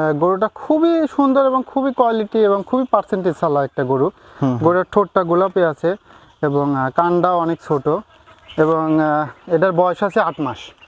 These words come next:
Speaker 2: আট মাস বয়স আছে।
Speaker 1: হ্যাঁ, আট মাস বয়স আছে। পা হাত পাগুলা দেখাও কত সুন্দর, লাভি কম্বল ইনশাল্লাহ দিলে কোনো কিছু নাই।
Speaker 2: আচ্ছা,
Speaker 1: একটা
Speaker 2: আচ্ছা।
Speaker 1: পরিপূর্ণ একটা সুস্থ সবল গরু, ঠিক আছে?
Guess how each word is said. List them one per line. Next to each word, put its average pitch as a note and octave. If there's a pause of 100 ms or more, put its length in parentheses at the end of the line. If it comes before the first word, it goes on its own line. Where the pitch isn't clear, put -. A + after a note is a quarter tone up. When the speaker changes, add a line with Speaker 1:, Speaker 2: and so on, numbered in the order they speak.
Speaker 2:
আট C#3
মাস C3+
বয়স A2+
আছে। A2
Speaker 1:
হ্যাঁ, C#3+
আট D3
মাস E3+
বয়স D3+
আছে। A3 (400)
পা D#3+
হাত E3
পাগুলা F3 (120)
দেখাও E3 (100)
কত D#3+ (120)
সুন্দর, E3+ (240)
লাভি D#3 (140)
কম্বল F3+ (540)
ইনশাল্লাহ F#3
দিলে G3 (100)
কোনো C#4+
কিছু E3
নাই। A2+
Speaker 2:
আচ্ছা, -
Speaker 1:
একটা F3+
Speaker 2:
আচ্ছা। G3
Speaker 1:
পরিপূর্ণ B3 (100)
একটা -
সুস্থ - (140)
সবল E3+
গরু, C3 (120)
ঠিক A3+
আছে? -